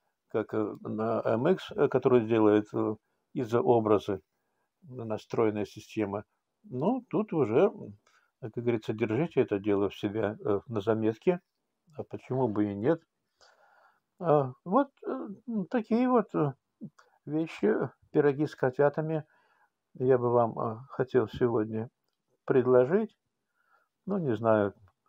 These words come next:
стоит ли мне перескакивать, э, м,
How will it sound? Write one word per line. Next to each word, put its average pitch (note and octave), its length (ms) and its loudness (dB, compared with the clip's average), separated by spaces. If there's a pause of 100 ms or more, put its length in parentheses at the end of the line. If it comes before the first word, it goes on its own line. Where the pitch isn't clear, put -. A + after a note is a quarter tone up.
стоит A2+ 320 -6
ли A2 60 -8
мне G#2+ 180 -6
перескакивать, G#2+ 800 0 (1040)
э, A#2 300 -8 (560)
м, C#3 520 -14